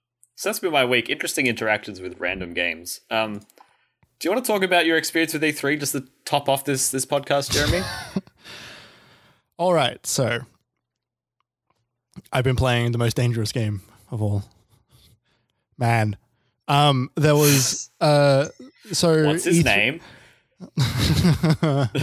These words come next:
Speaker 2: podcast. Um, th-, so, okay, so E three is next week. Um, the E S A put out a tweet last week. I th-, wanna say it was, like, really late, being like, "Hey, like, media applications are open." And I saw that going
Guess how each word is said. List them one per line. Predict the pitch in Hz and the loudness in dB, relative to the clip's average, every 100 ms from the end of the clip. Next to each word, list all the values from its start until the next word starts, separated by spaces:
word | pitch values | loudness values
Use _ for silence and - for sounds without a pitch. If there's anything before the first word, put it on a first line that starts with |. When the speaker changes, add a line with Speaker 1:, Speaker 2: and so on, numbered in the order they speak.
| 120 - - - 117 | -4 -4 -4 0 0
Speaker 2:
podcast. | 135 135 113 - - - - | 2 2 0 -4 -12 -12 -2
Um, | 147 147 127 110 - - - - - - _ - 214 | 2 4 2 -2 -8 -20 -20 -20 -20 -20 _ -12 -8
th-, | - - - | -6 -6 0
so, | 175 | 2
okay, | 151 170 139 160 | 2 2 -4 0
so | 151 147 139 139 | 2 4 2 2
E | 208 | 0
three | 160 170 160 | 0 0 0
is | 131 | 0
next | 120 | 0
week. | 113 - _ _ _ 123 | -4 -6 _ _ _ -6
Um, | 120 117 110 113 117 _ _ _ _ _ _ _ 226 | -4 -4 -6 -8 -8 _ _ _ _ _ _ _ -6
the | 143 147 139 | -4 2 2
E | |
S | 131 135 | 4 2
A | 123 | 2
put | 131 | 2
out | 123 123 | 2 2
a | |
tweet | 117 - 120 123 _ _ _ _ - | 0 0 0 -2 _ _ _ _ -12
last | 117 127 143 143 | -2 0 0 0
week. | 139 190 - | 0 0 -2
I | 127 | -2
th-, | - - | -2 -8
wanna | 135 139 156 | 0 2 2
say | - 139 147 | 2 2 2
it | 160 | 2
was, | 135 | 2
like, | 127 113 123 | 0 0 2
really | 151 123 | 4 4
late, | 113 110 147 - - - - - | 2 0 -4 -10 -20 -20 -14 -2
being | 127 | 0
like, | 120 117 120 - | 2 2 0 0
"Hey, | 135 139 135 | 2 4 2
like, | 127 143 | 0 2
media | 180 180 | 2 4
applications | 139 147 127 131 | 2 2 2 2
are | 117 | 4
open." | 120 127 117 | 2 2 0
And | 127 | 2
I | 143 | 2
saw | 190 202 | 4 2
that | 139 | 2
going | 147 139 135 | 2 2 0